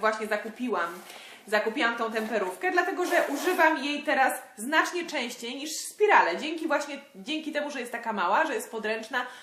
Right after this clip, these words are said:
używam ją naprawdę dosyć często. Tutaj mam cukinię, temperówkę. Specjalnie nie odkroję tego kawałka, żeby tutaj jak najkrótszy nam został później, gdy dojdziemy do końca.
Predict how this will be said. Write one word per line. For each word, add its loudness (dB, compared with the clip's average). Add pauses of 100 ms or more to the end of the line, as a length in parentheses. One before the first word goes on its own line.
(140)
używam -2
ją -4
naprawdę 0
dosyć -6
często. -14
Tutaj -2
mam -2
cukinię, -4 (1200)
temperówkę. -2
Specjalnie 0
nie -2
odkroję -2
tego 0
kawałka, -2 (360)
żeby -2
tutaj -2
jak 0
najkrótszy -4
nam -4
został -2
później, -8
gdy -6
dojdziemy -6
do -6
końca. -8